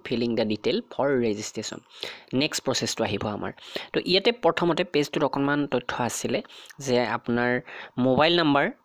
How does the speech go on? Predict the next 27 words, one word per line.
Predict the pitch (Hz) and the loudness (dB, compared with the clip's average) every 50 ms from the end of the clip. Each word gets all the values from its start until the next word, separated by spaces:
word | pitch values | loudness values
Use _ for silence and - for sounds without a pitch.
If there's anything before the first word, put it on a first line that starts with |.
| _ _ _ _ - | _ _ _ _ -2
এবাৰৰ | 143 139 135 143 147 156 160 156 | 0 2 4 4 6 6 6 6
বাবেহে | 151 135 139 135 139 135 123 | 4 4 4 2 2 2 2
ইউজ | 113 - - | 0 0 0
কৰিব | - 117 110 113 107 | 0 0 0 0 0
পাৰিব, | 110 110 107 107 - 117 127 | -2 -2 -2 -2 -2 -4 -4
এটা | - 120 110 107 | -4 -2 -2 -2
মোবাইল | 110 110 110 107 110 107 | -4 -4 -4 -6 -6 -8
নাম্বাৰ। | 104 95 - - - - _ - - - - - - - - - - 117 | -10 -10 -10 -12 -12 -14 _ -20 -20 -20 -20 -20 -20 -20 -12 -6 -2 0
আৰু | 113 110 120 117 110 | 2 4 4 4 4
ইয়াতে | 110 110 - 120 120 117 - - - - - - _ - - | 2 2 0 0 0 0 -2 -4 -10 -20 -20 -20 _ -2 2
ফৰগট | - 151 156 156 180 190 - 147 | 4 4 6 6 4 2 4 4
ৰেজিষ্ট্ৰেশ্যন | 135 131 123 - 139 - 151 143 139 | 2 4 4 2 0 0 0 2 2
নাম্বাৰ | 131 127 120 127 131 117 120 123 120 | 2 2 2 4 2 2 2 2 2
বা | 123 117 110 113 | 2 2 2 2
আই | 110 107 | 0 2
ডি | 117 120 120 | 2 0 0
ইয়াতে | 113 - - 120 - - | 0 0 -2 -4 -2 0
কৰিব | 120 110 110 123 120 - 120 | 2 2 2 2 0 0 0
পাৰিব, | 104 101 98 - 226 - - 127 | 0 2 2 0 -2 0 0 0
এইবিলাক | 123 113 120 123 131 - - | 0 0 0 -2 -2 -2 -2
পিছত | 135 - - 139 139 127 | -2 -2 0 0 0 0
আমি | 127 127 131 135 - - - - | 0 -2 -2 -4 -8 -10 -8 -4
আলোচনা | 113 107 107 - 123 123 113 - | -2 -2 -2 -2 -4 -4 -2 -2
কৰিম। | 123 175 302 - _ _ _ _ _ _ _ - - - - - - | -4 -4 -4 -8 _ _ _ _ _ _ _ -20 -20 -20 -20 -6 0
তো | - 139 131 | 2 4 4
ইয়াতে | 131 131 - 156 110 139 131 117 123 | 4 4 2 2 2 2 0 0 0
যিটো | 123 117 - 127 | -2 0 0 0